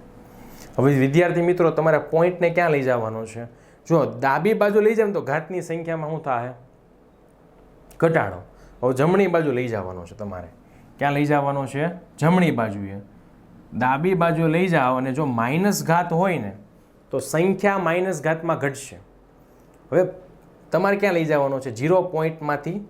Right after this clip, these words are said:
જમણી બાજુએ લઈ જવાનું છે. તો શું થાય છે? આની ઘાત ઘટશે.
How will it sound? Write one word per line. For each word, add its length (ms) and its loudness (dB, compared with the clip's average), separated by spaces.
જમણી 300 0
બાજુએ 320 -6
લઈ 140 0
જવાનું 420 -4
છે. 200 -12
તો 360 -4
શું 180 0
થાય 260 0
છે? 160 -6
આની 180 2
ઘાત 320 -2
ઘટશે. 380 -2